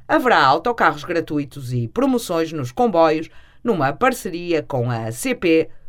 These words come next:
Comboios de Portugal. Assim, haverá doze linhas de autocarros que vão sair das várias freguesias do concelho em direção ao centro da cidade,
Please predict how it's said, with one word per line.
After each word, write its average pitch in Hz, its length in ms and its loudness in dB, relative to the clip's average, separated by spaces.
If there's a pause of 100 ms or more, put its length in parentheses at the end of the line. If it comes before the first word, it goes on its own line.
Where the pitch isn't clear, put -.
(120)
Comboios 135 540 2
de 120 240 -6
Portugal. 123 640 -6 (500)
Assim, 156 540 0
haverá 147 420 0
doze 226 400 6
linhas 143 400 -2
de 139 80 -4
autocarros 220 800 0 (340)
que 240 120 -2
vão 139 320 2
sair 139 420 -2
das 120 300 -2
várias 214 340 2
freguesias 143 560 -4
do 123 100 -8
concelho 190 640 0 (360)
em 208 160 0
direção 170 520 2
ao 117 200 0
centro 226 340 0
da 156 100 -2
cidade, 156 480 2